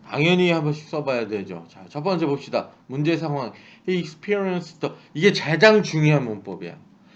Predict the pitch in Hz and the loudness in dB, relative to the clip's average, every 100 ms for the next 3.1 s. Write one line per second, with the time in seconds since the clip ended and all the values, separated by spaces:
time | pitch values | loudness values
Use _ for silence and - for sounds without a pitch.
0 | _ - 139 160 214 202 135 120 110 - | _ -8 -4 2 4 4 2 0 -2 -8
1 | - - _ - - - - - - - | -20 -20 _ -20 -20 -20 -20 -20 -20 -10
2 | 135 147 202 160 151 139 139 120 92 78 | -4 2 2 2 -4 -2 0 -2 -6 -12
3 | 82 | -16